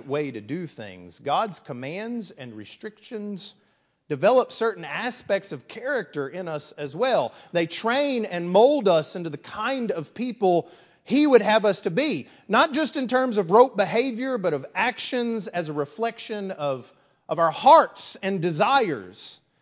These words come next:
God loves me so much that the things that please him are the things that make me into the very ber-, best version of myself. The very best version of Reagan is when Reagan does the things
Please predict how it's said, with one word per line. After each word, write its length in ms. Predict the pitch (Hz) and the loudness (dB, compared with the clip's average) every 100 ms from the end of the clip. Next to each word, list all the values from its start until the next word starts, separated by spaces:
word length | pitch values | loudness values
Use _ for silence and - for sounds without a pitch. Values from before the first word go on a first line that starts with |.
| _ _ _ _ | _ _ _ _
God 340 | 160 226 349 247 | 2 6 6 8
loves 340 | 262 285 208 | 8 6 4
me 160 | 247 233 | -4 -4
so 260 | - 233 | -2 -2
much 320 | 208 247 - 233 | 2 0 0 -6
that 120 | 190 | -6
the 80 | - | -6
things 380 | 240 254 233 | -6 -6 -6
that 200 | 175 - | -8 -10
please 540 | - 262 302 277 233 165 | -10 -4 -2 -2 -4 -8
him 460 | 202 190 170 220 | -8 -6 -4 -4
are 160 | 240 190 | -4 -4
the 100 | 175 | -6
things 380 | 190 220 214 170 | -6 -6 -6 -8
that 160 | 180 | -8
make 260 | 185 269 - | -6 -6 -6
me 200 | 214 220 | -6 -4
into 180 | 185 170 | -6 -8
the 100 | 147 | -2
very 260 | 214 370 | -2 0
ber-, 240 | 277 254 254 | 2 2 2
best 440 | 156 214 208 - - | -2 -2 -2 -8 -16
version 460 | 151 196 226 170 185 | 0 2 4 0 -6
of 140 | 156 | -4
myself. 560 | 147 139 - 110 73 - _ _ | -6 -6 -10 -12 -14 -20 _ _
The 80 | 147 | -8
very 360 | 135 277 370 233 | 2 4 4 0
best 260 | 233 - | 0 0
version 380 | 185 220 196 185 | -2 -2 -2 -6
of 140 | 156 | -6
Reagan 480 | 156 143 127 117 107 _ _ _ _ _ | -4 -4 -6 -10 -14 _ _ _ _ _
is 160 | 135 - | -14 -10
when 160 | 143 | -8
Reagan 480 | 131 190 190 175 131 | -2 -2 -2 -6 -4
does 400 | 151 180 180 139 | -2 -2 -4 -8
the 140 | 151 135 | -12 -10
things 800 | 139 123 110 104 101 98 - | -10 -12 -12 -14 -18 -20 -20